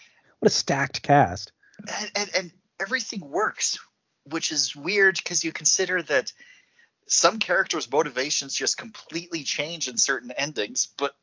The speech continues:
Speaker 2: it all, like, is internally consistent anyway.
Speaker 1: It's so well constructed. It's just like a mousetrap kind of design. The, a-, all of these kind of very difficult moving parts.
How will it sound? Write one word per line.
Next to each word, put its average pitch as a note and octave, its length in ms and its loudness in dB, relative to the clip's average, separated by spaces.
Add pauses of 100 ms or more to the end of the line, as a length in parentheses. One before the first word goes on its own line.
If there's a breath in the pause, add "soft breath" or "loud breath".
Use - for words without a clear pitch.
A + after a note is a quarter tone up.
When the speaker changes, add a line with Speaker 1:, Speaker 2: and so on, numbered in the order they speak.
(360)
Speaker 2:
it D3+ 260 -4
all, C#3+ 540 0
like, B2+ 360 -6
is C3+ 260 -4 (140)
internally C#3+ 520 0
consistent C#3+ 640 -2
anyway. G#2+ 500 -2 (680)
Speaker 1:
It's D#3+ 180 2
so E3 380 6
well C#3 260 8
constructed. A2 800 0
It's A2 220 0
just - 240 0
like B2+ 280 8 (120)
a C3+ 80 6
mousetrap C3+ 800 8
kind A#2+ 220 4
of A2+ 120 2
design. A2 640 2 (340 soft breath)
The, C3+ 240 10
a-, C#3 120 8
all C#3 340 6
of C3 100 2
these B2+ 320 0 (120)
kind A#2+ 220 2
of G#2+ 180 0
very B2+ 340 6
difficult B2 480 0
moving A2+ 340 0
parts. G#2 380 0